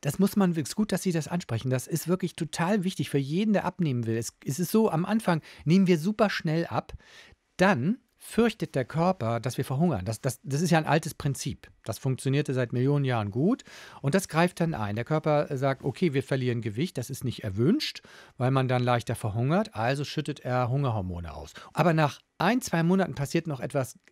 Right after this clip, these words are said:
anderes, was uns natürlich dann auch noch Probleme macht. Wenn der Körper jetzt merkt, dass weiter Gewicht verloren geht, dann denkt er, der Mensch verhungert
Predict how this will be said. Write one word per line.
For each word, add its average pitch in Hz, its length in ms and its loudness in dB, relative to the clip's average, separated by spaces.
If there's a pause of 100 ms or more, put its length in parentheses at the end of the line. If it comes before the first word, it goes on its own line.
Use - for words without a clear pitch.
(340)
anderes, 202 520 2
was 151 180 -2
uns 143 160 -8
natürlich 131 360 -6
dann 165 220 0
auch 175 120 4
noch 220 160 4
Probleme 107 420 -2
macht. 110 220 -6 (760)
Wenn 160 180 6
der 214 100 8
Körper 185 360 2
jetzt 147 280 -4
merkt, 143 460 0
dass 117 120 -6
weiter 135 280 0
Gewicht 117 320 -8
verloren 127 680 2
geht, 113 320 -4
dann 127 140 -2
denkt 135 220 -4
er, 135 180 -2 (260)
der 117 60 -2
Mensch 104 240 -2
verhungert 101 480 -4